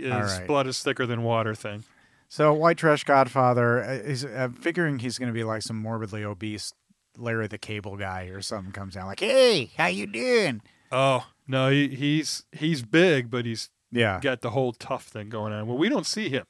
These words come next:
Speaker 1: for a while yet.
Speaker 2: And we, we don't. And she, we're not gonna see him. She gives her a thermos cup to drink out
Speaker 1: Yeah,
Speaker 2: of before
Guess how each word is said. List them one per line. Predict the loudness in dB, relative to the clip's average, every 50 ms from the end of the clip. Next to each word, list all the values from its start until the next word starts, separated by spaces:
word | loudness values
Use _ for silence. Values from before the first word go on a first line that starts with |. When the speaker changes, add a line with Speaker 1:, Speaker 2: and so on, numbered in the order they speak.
| -16 -16
Speaker 1:
for | -6 -4 -2
a | 0 2
while | 2 2 2 0 -2 -2
yet. | -6 -6 -8 _ _ _ _ -18 -8
Speaker 2:
And | -6 -6 -6 -4
we, | -4 -4 -4 -2
we | -2 -2 -2
don't. | 0 0 0 0 0 -2 -6 -12 _ -16 -10 -6
And | -4 -4 -4 -4 -6 -12 -16 -16
she, | -12 -8 -8 -8 -8 -8 -12 -16 -16 -14 -14 -14 -10
we're | -6 -4 0
not | 0 0 0 -2
gonna | -4 -6 -6
see | -4 -4 -4 -4
him. | -2 -4 -4
She | -6 -8 -10 -8
gives | -6 -6 -6 -6 -4
her | -4 -4 -4
a | -4
thermos | -4 -6 -10 -10 -8 -6 -6 -6 -6 -8 -10
cup | -10 -12 -12 -12 -14 _ -20 _ _ _ _ _ _ _ _ _ _ _ _ _ _ _ _ _ _ _ _ _
to | -12 -12
drink | -10 -4 -2 -2 -2 -2 0 0
out | 0 2 2 0
Speaker 1:
Yeah, | -2 -4
Speaker 2:
of | -6 -6
before | -10